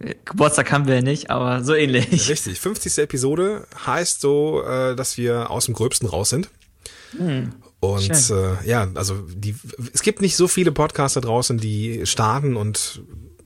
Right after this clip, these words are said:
Speaker 2: von sich behaupten können, die fünfzig jemals zu erreichen. Und ich bin ziemlich stolz, dass wir es gemacht haben.
Speaker 1: Finde ich gut, ey. Jetzt
Speaker 2: Ja.
Speaker 1: auf die hundert gehen wir zu, ne?
Speaker 2: Ja, klar. Das ist so der, der nächste Schritt. Ähm, ich hab beim, in meiner eigenen Show bin ich jetzt knapp bei sechzig oder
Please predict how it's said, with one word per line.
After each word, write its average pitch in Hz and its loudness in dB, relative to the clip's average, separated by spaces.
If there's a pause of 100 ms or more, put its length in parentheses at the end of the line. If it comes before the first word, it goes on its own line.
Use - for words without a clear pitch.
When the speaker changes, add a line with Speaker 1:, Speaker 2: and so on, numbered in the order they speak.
(160)
Speaker 2:
von 143 0
sich 139 0
behaupten 131 2
können, 123 2
die 110 -2
fünfzig 123 -4
jemals 113 2
zu 107 0
erreichen. 98 -2
Und 82 -4
ich - -8
bin 117 -2
ziemlich 147 0
stolz, 147 2
dass - -4
wir - -2
es 101 -4
gemacht 120 -6
haben. 90 -4 (420)
Speaker 1:
Finde 170 0
ich 170 0
gut, 147 -2
ey. 113 -4 (220)
Jetzt 127 0
Speaker 2:
Ja. 143 6
Speaker 1:
auf - -2
die 143 2
hundert 131 4
gehen 117 2
wir 113 2
zu, 123 -2
ne? 147 2
Speaker 2:
Ja, 87 0
klar. - -6 (140)
Das - -4
ist - 6
so 92 2 (120)
der, 82 2
der 85 -2
nächste 92 -2
Schritt. - -2 (260)
Ähm, 98 -2
ich - -6
hab 135 -4 (100)
beim, 101 -2
in 101 0
meiner 104 2
eigenen 165 4
Show - 2
bin 160 2
ich 143 0
jetzt 139 -2
knapp - -4
bei 104 0
sechzig 147 0
oder 104 -2